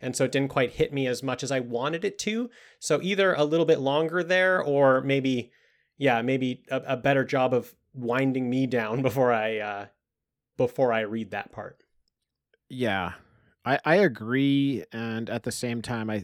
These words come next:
Speaker 2: I think, I think it's pretty clear after reading this book that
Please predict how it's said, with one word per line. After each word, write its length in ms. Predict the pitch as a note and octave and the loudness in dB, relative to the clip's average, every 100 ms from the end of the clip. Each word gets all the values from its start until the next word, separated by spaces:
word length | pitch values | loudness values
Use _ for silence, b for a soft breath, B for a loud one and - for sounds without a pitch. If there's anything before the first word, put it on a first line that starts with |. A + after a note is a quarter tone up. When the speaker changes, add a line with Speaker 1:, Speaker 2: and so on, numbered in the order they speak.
| - | -8
Speaker 2:
I 140 | G#2 G#2 _ _ _ | -10 -10 _ _ _
think, 500 | C3 B2+ A#2 - - _ _ _ _ _ - | -4 -4 -4 -10 -20 _ _ _ _ _ -8
I 80 | B2 | 0
think 140 | E3+ | 2
it's 80 | D3+ | 2
pretty 260 | - D3 A#2+ | 2 2 2
clear 300 | - B2+ A#2+ | -2 0 2
after 280 | A2+ - | 0 -4
reading 340 | G#2+ A2 A2 G#2+ | -4 -2 -4 -4
this 300 | G#2 - - _ _ | -6 -8 -14 _ _
book 420 | A2+ A2 G2+ - - | -4 -2 -2 -8 -14
that 300 | G2 G2 G2 | -8 -6 -6